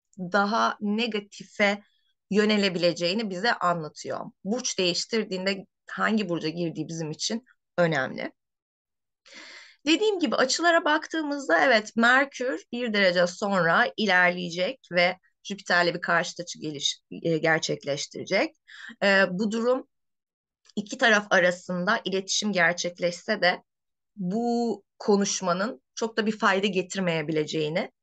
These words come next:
ya da soruyu soran kişinin beklediği tarzda olmayabileceğini gösteriyor.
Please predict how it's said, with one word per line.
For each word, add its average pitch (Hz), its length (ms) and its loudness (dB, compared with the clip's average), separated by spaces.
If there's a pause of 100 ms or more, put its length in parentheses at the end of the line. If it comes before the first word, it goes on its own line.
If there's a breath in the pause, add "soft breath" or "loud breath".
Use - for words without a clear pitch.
(220)
ya 196 120 2
da 220 60 2
soruyu 220 300 2
soran 214 360 2
kişinin 233 400 -2
beklediği 208 440 -2
tarzda 226 460 0
olmayabileceğini 147 1000 0
gösteriyor. 135 640 -4